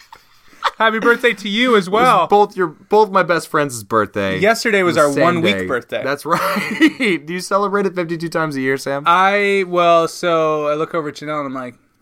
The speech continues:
Speaker 1: "Hey, it's, it's my one-week birthday."
Speaker 2: <laughs> So it's only to piss her off.
Speaker 1: Pretty cool. Probably, it probably did annoy her, but
Speaker 2: It'll annoy her if you do it
Speaker 1: Um,
Speaker 2: fifty-two times.
Speaker 1: but yes, I didn't see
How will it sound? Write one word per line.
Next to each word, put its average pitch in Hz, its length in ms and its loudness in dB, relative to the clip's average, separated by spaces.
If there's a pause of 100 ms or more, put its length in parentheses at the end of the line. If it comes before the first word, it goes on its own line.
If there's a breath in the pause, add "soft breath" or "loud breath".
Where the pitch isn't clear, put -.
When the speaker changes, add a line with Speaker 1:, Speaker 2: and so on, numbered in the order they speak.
Speaker 1:
"Hey, 160 80 -20
it's, - 160 -20 (220)
it's - 140 -20
my 127 80 -14
one-week 135 420 -12
birthday." 170 320 -14
Speaker 2:
<laughs> 240 880 -4
So 226 300 0
it's 190 260 -4
only 202 320 -2
to 208 80 0
piss - 380 -8
her - 180 -2 (120)
off. 143 120 2
Speaker 1:
Pretty - 200 -8
cool. 160 380 -10 (500)
Probably, 190 440 0
it 151 80 -6
probably 165 280 0
did 139 200 -6
annoy 123 200 -4
her, - 200 -10 (160)
but 117 280 -6
Speaker 2:
It'll 175 260 2
annoy 147 340 0
her 151 160 2
if 131 80 -2
you 123 60 -6
do 139 120 -2
it 196 40 4
Speaker 1:
Um, 202 240 2
Speaker 2:
fifty-two 180 200 -4
times. - 160 -4
Speaker 1:
but 214 160 2
yes, 185 220 0
I 170 80 0
didn't 180 240 -2
see 175 200 -2